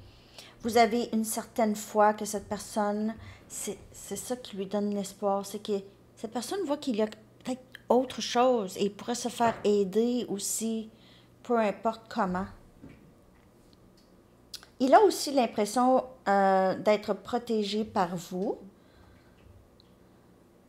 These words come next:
En quelque sorte, peut-être que vous avez déf-, vous l'avez défendu, les gens ont dit des choses.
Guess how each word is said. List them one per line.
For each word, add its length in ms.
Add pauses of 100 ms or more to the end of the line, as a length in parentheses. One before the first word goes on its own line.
(1200)
En 120
quelque 340
sorte, 400
peut-être 280
que 100
vous 320
avez 180
déf-, 300
vous 180
l'avez 280
défendu, 960
les 200
gens 280
ont 40
dit 140
des 180
choses. 760